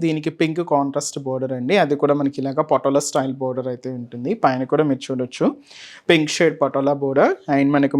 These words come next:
మిడిల్ అంతా కూడా ఈ వీట్ కలర్ కాంబినేషన్ మీద ఇలాగ వేవ్ ప్రింటెడ్ ప్యాటర్న్, అది బ్లాక్ కాంబినేషన్ అయితే తీసుకున్నాం. కింద కూడా సేమ్ మనకి ఇలాగ పటోలా సిల్క్స్‌లోని బోర్డర్ ప్యాటర్న్, కాంట్రాస్ట్ అంతా కూడా ఇలాగ మంచి పింక్ షేడ్ అయితే హైలైట్ అయింది.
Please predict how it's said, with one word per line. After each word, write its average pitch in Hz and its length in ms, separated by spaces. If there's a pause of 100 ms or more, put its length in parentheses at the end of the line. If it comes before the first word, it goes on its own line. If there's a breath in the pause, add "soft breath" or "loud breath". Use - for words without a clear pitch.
మిడిల్ 160 260
అంతా 170 240
కూడా 196 140 (100)
ఈ - 20 (140)
వీట్ 185 240
కలర్ 185 280
కాంబినేషన్ 151 500
మీద 165 80 (100)
ఇలాగ 156 340
వేవ్ 160 240 (160)
ప్రింటెడ్ 147 440
ప్యాటర్న్, 139 320
అది 143 120 (100)
బ్లాక్ 139 280
కాంబినేషన్ 131 480
అయితే 131 220
తీసుకున్నాం. 120 480 (1080 loud breath)
కింద 196 260
కూడా 226 120 (200)
సేమ్ 196 240
మనకి 180 220
ఇలాగ 175 280
పటోలా 165 320 (120)
సిల్క్స్‌లోని 156 580 (100)
బోర్డర్ 143 320
ప్యాటర్న్, 151 320 (180)
కాంట్రాస్ట్ 147 520
అంతా 143 200
కూడా 151 180
ఇలాగ 139 200 (160)
మంచి 151 240 (100)
పింక్ 147 280
షేడ్ 147 240
అయితే 135 140 (100)
హైలైట్ 127 360
అయింది. 117 300